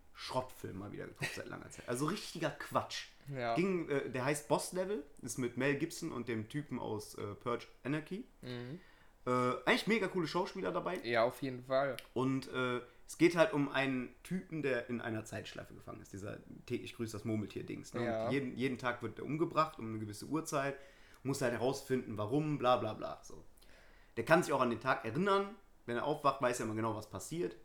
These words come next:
Speaker 1: Also seine Erinnerungen vom letzten Mal speichern sich
Speaker 2: Ah,
Speaker 1: ab. So, und er ist in
Speaker 2: okay.
Speaker 1: so einer Zeitschleife, will der jetzt nicht zu viel vorwegnehmen. Für jeden, der, <laughs> der sich den Spaß selber geben will, möchte natürlich nicht, äh, spoilern. Aber ein bisschen schon, ist schon ziemlich scheiße, der Film.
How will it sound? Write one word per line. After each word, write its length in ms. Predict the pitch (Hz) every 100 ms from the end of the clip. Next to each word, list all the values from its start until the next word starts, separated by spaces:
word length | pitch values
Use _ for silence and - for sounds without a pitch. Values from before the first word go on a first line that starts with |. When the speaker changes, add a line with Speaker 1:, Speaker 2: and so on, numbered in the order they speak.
| -
Speaker 1:
Also 340 | 107 107 104
seine 220 | 107 110
Erinnerungen 380 | 110 127 127 110
vom 180 | 113 104
letzten 320 | 110 - -
Mal 140 | 113 107
speichern 360 | - 113 117
sich 140 | 135 135
Speaker 2:
Ah, 200 | 123 120
Speaker 1:
ab. 60 |
So, 60 | 117
und 80 | 117
er 60 |
ist 60 | 131
in 40 | 147
Speaker 2:
okay. 40 |
Speaker 1:
so 60 | 135
einer 160 | 117
Zeitschleife, 480 | - 156 - 143 123
will 80 | 127
der 80 | 117
jetzt 100 | 110
nicht 140 | 117
zu 80 | -
viel 140 | 117 107
vorwegnehmen. 520 | 101 117 123 117 110 - -
Für 120 | -
jeden, 240 | 107 127 113
der, 100 | 110 -
<laughs> 140 | -
der 100 | 139
sich 120 | 104
den 220 | - - 117
Spaß 340 | - 117 120
selber 260 | 117 117 117
geben 280 | 120 113
will, 200 | 110 113 - - -
möchte 320 | - 135 143 127
natürlich 300 | 113 120 110
nicht, 340 | 101 - -
äh, 140 | 117
spoilern. 520 | 104 - 131 147 147 147 - - -
Aber 220 | - 123 113
ein 120 | 107
bisschen 260 | 113 -
schon, 220 | 98 143 139
ist 120 | 113
schon 180 | 113 110
ziemlich 240 | 117 107
scheiße, 320 | - 104 -
der 100 | -
Film. 220 | - -